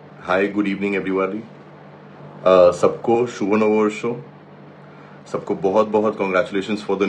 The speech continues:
new year। May this year goes really nice for you। Stay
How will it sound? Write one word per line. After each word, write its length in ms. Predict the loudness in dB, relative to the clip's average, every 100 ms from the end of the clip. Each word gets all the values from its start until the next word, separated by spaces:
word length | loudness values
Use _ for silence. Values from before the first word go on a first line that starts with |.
| 0
new 120 | 0
year। 260 | 0 2 0 -2 -8 -20 -20 -20 -12 -4
May 120 | -2 -2
this 120 | -4 0
year 140 | 0 2
goes 140 | 0 0
really 180 | -4 -4 -2
nice 180 | -4 -4 -2
for 80 | -2
you। 80 | -2 -6 -14 -20 -20 -20 -18 -2
Stay 160 | 0